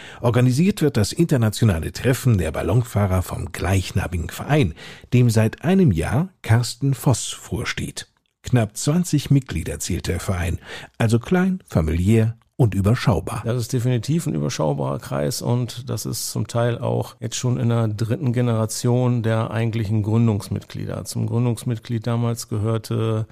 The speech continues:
Speaker 2: Ludwig Rossop noch und dann ist Ludolf Rossop mit in den Verein eingetreten und, äh, jetzt sind auch von Ludolf Rossop die zwei Kinder, Lars und Gina Rossop, sind auch mit dem Verein eingetreten.
Speaker 1: Auch die Eltern von Carsten Voss sind Mitglieder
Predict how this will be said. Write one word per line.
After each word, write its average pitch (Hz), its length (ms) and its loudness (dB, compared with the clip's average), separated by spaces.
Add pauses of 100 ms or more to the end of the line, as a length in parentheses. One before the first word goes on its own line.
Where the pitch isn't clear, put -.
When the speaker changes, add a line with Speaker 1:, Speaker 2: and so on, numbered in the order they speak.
Speaker 2:
Ludwig 113 340 0
Rossop 165 300 -2
noch 170 400 -4
und 117 560 -4
dann 117 320 2
ist 107 260 -4
Ludolf 156 400 0
Rossop 156 540 -4 (240)
mit 135 300 -6
in 135 100 -2
den 131 100 -2
Verein 123 340 -2
eingetreten 127 920 -2
und, 117 520 -2
äh, 113 220 -2
jetzt 113 420 -4
sind 110 280 -2
auch 110 220 -6
von 104 340 -2
Ludolf 120 360 -4
Rossop 113 420 -4
die 110 380 -2 (220)
zwei 110 300 -4
Kinder, 117 400 -2
Lars 113 340 -2
und 107 140 -2
Gina 117 320 0
Rossop, 104 560 -6
sind 95 180 -4
auch 98 140 -4
mit 101 100 -8
dem 107 100 -8
Verein 92 320 -10
eingetreten. - 580 -14
Speaker 1:
Auch 123 200 0
die 113 240 0
Eltern 139 320 0
von 120 160 2
Carsten 104 380 0
Voss 170 320 0
sind 87 200 0
Mitglieder 113 480 4